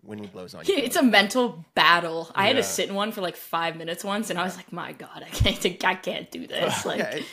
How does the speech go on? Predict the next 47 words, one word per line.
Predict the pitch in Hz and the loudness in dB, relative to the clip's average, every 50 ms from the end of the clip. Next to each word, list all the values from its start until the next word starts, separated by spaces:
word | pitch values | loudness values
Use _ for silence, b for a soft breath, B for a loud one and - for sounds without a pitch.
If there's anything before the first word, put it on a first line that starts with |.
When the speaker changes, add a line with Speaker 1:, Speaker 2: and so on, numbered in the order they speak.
| B B B B B 131 | B B B B B -6
Speaker 1:
but | 147 147 - | -6 -6 -4
are | 135 143 | -2 -4
you | 143 143 | -4 -4
saying | 135 - 135 139 147 | -4 -6 -6 -6 -4
that | 151 143 131 | -4 -4 -2
while | 131 131 | -2 -2
you're | 120 107 | -2 -4
in | 101 110 | -6 -8
it? | 131 170 - _ _ _ _ _ _ _ _ _ _ | -10 -12 -12 _ _ _ _ _ _ _ _ _ _
'Cause | _ 135 127 | _ -14 -14
I | 131 | -12
think | - 139 123 | -10 -10 -10
that's | 139 131 - | -10 -12 -8
part | - 135 127 | -8 -8 -8
of | 110 98 | -8 -10
the | - 202 - | -8 0 2
Speaker 2:
Oh. | 262 202 - | 4 4 2
Speaker 1:
benefit. | - - - _ _ _ _ _ _ _ _ _ _ _ _ _ _ _ _ _ _ _ _ _ _ | 0 -6 -14 _ _ _ _ _ _ _ _ _ _ _ _ _ _ _ _ _ _ _ _ _ _
Speaker 2:
Yeah, | 240 208 208 220 202 160 156 | -2 4 6 6 6 6 6
it's | 151 170 - | 2 0 0
like | 202 180 - | -2 0 2
I, | - 185 180 170 - | 4 4 4 4 4
I | - 175 175 170 165 165 165 165 156 120 - - | 4 4 4 4 2 0 -2 -4 -6 -8 -10 -14
feel | - - 208 202 214 | -8 -2 -2 0 2
like | 220 214 202 202 - | 2 0 0 0 0
I'm | 180 180 180 180 180 180 165 | 2 2 2 0 -2 -4 -2
that | 175 170 165 - | -2 -2 -2 -4
little | 170 175 180 190 - | -6 -6 -6 -6 -6
engine | - 170 165 165 180 180 170 | -6 -6 -8 -8 -8 -8 -6
that | 160 160 - | -8 -8 -8
could. | - 170 170 | -8 -8 -8
It's | 185 180 | -6 -8
like, | 165 151 - | -8 -8 -8
"I | 156 151 | -10 -10
think | 156 - 170 - - | -8 -10 -10 -8 -6
I | 147 | -6
Speaker 1:
Go. | 113 | -6
Speaker 2:
can, | 127 127 110 131 | -6 -6 -6 -6
I | 147 165 | -8 -8
think | - - 165 - | -6 -6 -6 -4
I | 170 170 | -6 -8
can, | 170 - 165 160 160 | -6 -8 -10 -8 -8
I | 160 170 | -8 -8
think | 170 - 180 165 - | -4 -4 -6 -4 -4
I | 170 165 170 | -6 -6 -6
can." | 165 - 175 170 170 170 | -4 -4 -4 -2 -2 -6
Speaker 3:
Yeah. | - | -8